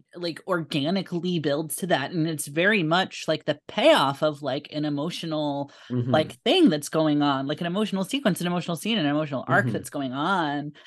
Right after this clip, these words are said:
Speaker 1: And, like, yeah, so it's, it's,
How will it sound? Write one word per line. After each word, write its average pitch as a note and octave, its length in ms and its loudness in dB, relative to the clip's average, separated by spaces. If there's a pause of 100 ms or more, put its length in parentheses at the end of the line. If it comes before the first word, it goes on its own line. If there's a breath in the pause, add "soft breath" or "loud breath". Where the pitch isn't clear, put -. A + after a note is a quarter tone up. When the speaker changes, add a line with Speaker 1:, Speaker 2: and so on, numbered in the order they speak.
(320 loud breath)
Speaker 1:
And, D#3+ 220 2
like, C#3+ 560 0 (1300)
yeah, F#3 480 4
so G#3 360 4
it's, G#3+ 360 -2
it's, G#3 340 -2